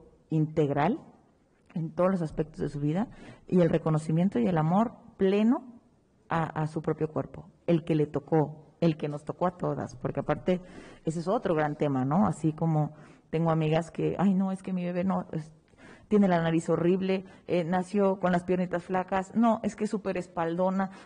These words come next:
no, no tiene nada de pompas", no, o sea, ya es como de, o sea, ¿qué pasó? ¿Y de tu hijo, niño? Nadie dice,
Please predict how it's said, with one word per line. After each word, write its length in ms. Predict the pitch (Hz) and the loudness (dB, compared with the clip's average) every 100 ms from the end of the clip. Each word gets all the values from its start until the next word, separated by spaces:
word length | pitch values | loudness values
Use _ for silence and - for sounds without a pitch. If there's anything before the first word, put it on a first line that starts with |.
| - | -6
no, 260 | 233 220 | -2 0
no 160 | 208 202 | -2 -2
tiene 240 | 202 196 | 2 4
nada 220 | 190 190 185 | 6 6 6
de 100 | 180 | 4
pompas", 560 | 180 180 185 190 190 - - | 4 4 4 2 0 -6 -4
no, 160 | 214 - | -4 -4
o 60 | 190 | -10
sea, 120 | 208 | -6
ya 100 | 214 | -6
es 100 | 247 | -6
como 320 | - 277 254 | -2 2 4
de, 320 | 208 185 180 - - _ _ _ _ _ _ _ | 4 2 0 -6 -20 _ _ _ _ _ _ _
o 100 | - | -4
sea, 220 | 180 214 208 196 - - - - - | 0 -2 -2 -14 -16 -20 -20 -16 -4
¿qué 120 | 240 | -2
pasó? 480 | 294 285 285 330 - | -2 0 2 2 2
¿Y 100 | 220 | 4
de 100 | 202 | 4
tu 160 | 226 285 | 4 2
hijo, 360 | - 466 523 | 4 2 2
niño? 340 | 226 247 302 359 571 - _ _ _ _ _ - | 4 4 4 -2 -6 -12 _ _ _ _ _ 0
Nadie 340 | 233 285 285 | 2 4 2
dice, 600 | 262 269 269 247 226 202 | 0 0 2 4 4 2